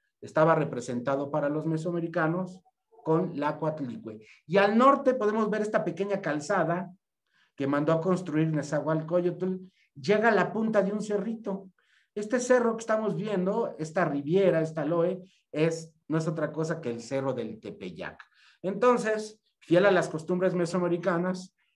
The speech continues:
los españoles respetaron los caminos del templo más importante ubicado en México, Tenochtitlan, con los pueblos y las villas que estaban justamente alrededor. Y es por ello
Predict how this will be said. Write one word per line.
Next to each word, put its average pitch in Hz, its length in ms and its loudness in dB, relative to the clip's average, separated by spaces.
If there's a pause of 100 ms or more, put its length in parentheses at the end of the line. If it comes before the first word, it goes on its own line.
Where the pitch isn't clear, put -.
los 151 240 -4
españoles 156 600 2
respetaron 135 540 0
los 170 160 2
caminos 139 720 -2 (380)
del 117 380 -8
templo 156 580 2
más 160 240 0
importante 147 840 -2 (160)
ubicado 123 460 -2
en 143 80 -2
México, 156 360 -4
Tenochtitlan, 165 880 -2 (300)
con 202 200 2
los 175 160 2
pueblos 165 520 2
y 190 80 -6
las 147 240 0
villas 147 340 -4
que 123 80 -16
estaban 131 600 -4
justamente 120 800 -6
alrededor. 82 680 -10 (560)
Y 123 100 -6
es 127 100 -8
por 180 180 4
ello 156 480 2